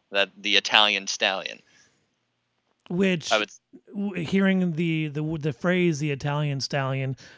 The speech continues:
Speaker 2: um, brought the, uh, the, the heavyweight champion of the world, uh, C-, Creed, into finding out about the Italian Stallion,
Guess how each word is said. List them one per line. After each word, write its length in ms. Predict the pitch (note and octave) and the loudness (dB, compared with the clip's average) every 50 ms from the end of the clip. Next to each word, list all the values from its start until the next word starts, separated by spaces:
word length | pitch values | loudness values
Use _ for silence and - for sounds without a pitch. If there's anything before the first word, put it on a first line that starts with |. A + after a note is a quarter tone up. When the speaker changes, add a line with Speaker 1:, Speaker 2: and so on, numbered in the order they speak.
| - _ | -12 _
Speaker 2:
um, 220 | - D3 C#3+ D3 | -2 0 0 0
brought 380 | B2 D3+ D3+ D3 D3 D3 D3 - | 2 2 4 4 4 2 0 -2
the, 180 | - D3 D3 C#3+ | -4 -2 0 0
uh, 120 | C#3 C#3 | 0 -2
the, 320 | C3 C3+ C3+ C3 C3 B2+ - _ _ _ _ _ | -2 -2 -4 -4 -4 -6 -8 _ _ _ _ _
the 100 | - - | -6 0
heavyweight 480 | D3 D#3+ F#3 F3+ G3 F#3 F#3 F3+ F3 D#3 | 2 2 4 6 6 6 6 4 2 0
champion 460 | - - F3+ F3+ F3 C#3+ - D#3+ D#3 | -2 0 2 2 2 4 4 2 4
of 140 | D#3 D3 C#3 | 4 2 2
the 80 | D3 D3+ | 0 2
world, 500 | C#3+ F3 F#3 E3+ D3+ C3 B2+ B2+ C3 C3 - - - _ _ _ _ - | 4 6 6 6 6 4 2 0 -4 -6 -10 -14 -20 _ _ _ _ -6
uh, 460 | C#3+ C3+ C3+ B2+ C3 C3 B2+ C3 D#3 B3 - - _ - - - - | -4 -2 -2 0 0 -2 -2 -4 -6 -10 -16 -20 _ -20 -20 -20 -20
C-, 80 | - - | -18 -12
Creed, 560 | - - G#3+ G#3+ F#3+ E3 C#3+ C3 C#3 D3+ C#3+ _ _ - _ _ _ - | -2 2 4 4 4 4 2 0 -2 -4 -6 _ _ -20 _ _ _ -2
into 460 | - F#3 F3 E3+ D#3+ - E3 D#3+ C#3 | 0 2 4 2 2 2 2 2 2
finding 400 | - - F#3 F3 E3+ E3 D#3+ D#3+ | 2 2 2 4 4 4 2 0
out 300 | D3 D3+ F3 F#3 F#3+ F3 | 0 -2 0 2 2 2
about 300 | E3 C#3 D#3 C#3+ C#3+ B2+ | 2 2 0 0 -2 -2
the 100 | - C#3+ | -2 -4
Italian 500 | C3+ A#2+ - D3 C#3+ C#3+ C#3+ C#3 C#3 C3+ | -4 -4 -4 -2 -2 0 0 -2 -2 -4
Stallion, 560 | A#2 - - C#3+ C3+ C3 C3 C3+ C3+ C3+ C#3 | -6 -4 -4 -2 -2 -2 -2 -2 -4 -4 -6